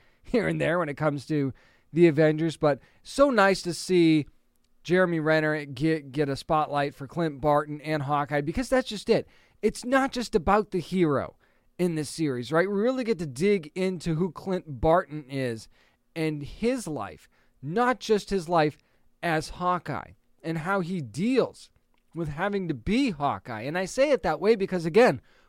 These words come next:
reluctant hero, reluctant mentor sort of situation. We've seen him put in that position slightly before, but never more than he is now with Kate Bishop. Now, if you're wondering about the whole Young Avengers thing, is that gonna happen?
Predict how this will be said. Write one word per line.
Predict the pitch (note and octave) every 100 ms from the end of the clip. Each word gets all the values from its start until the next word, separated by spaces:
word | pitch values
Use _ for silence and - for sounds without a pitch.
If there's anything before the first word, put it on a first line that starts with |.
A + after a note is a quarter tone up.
| -
reluctant | D3 F#3+ A3 - G3+
hero, | F#3+ G#3 F#3+
reluctant | F3 E3+ E3 D#3 D3+
mentor | E3 F3 D#3+ A#2 D#2+ _ _ -
sort | - F#3 E3
of | C3+
situation. | D#3+ C#3 D3 C3+ B2 C3+
We've | C#3+ C3+
seen | - A3
him | G3 E3
put | - G3 - -
in | E3 D#3+
that | E3 C3+
position | C#3 E3+ - C#3+
slightly | - F3+ G3 D3+ D3+
before, | C#3 D3+ D#3+ D3+ - - -
but | C#3+
never | E3 F3 F#3 G3
more | E3 E3
than | D#3
he | D3+
is | D3+ C3
now | C#3+ C3 A#2+ A#2 _ _ _ _
with | C#3+ D3+
Kate | - D#3 A#2+
Bishop. | D3+ D3+ G#2 -
Now, | C3
if | C#3+
you're | C#3+
wondering | C#3 E3+ F3+ F3+ E3+
about | D#3 D3+
the | C3+
whole | D3+
Young | C3+ A#2 G#2+
Avengers | C#3+ C4+ C4 B3+
thing, | B3 A3+
is | F#3+
that | G3 G#3+
gonna | G#3 F#3
happen? | F3+ E3+ E3+ E3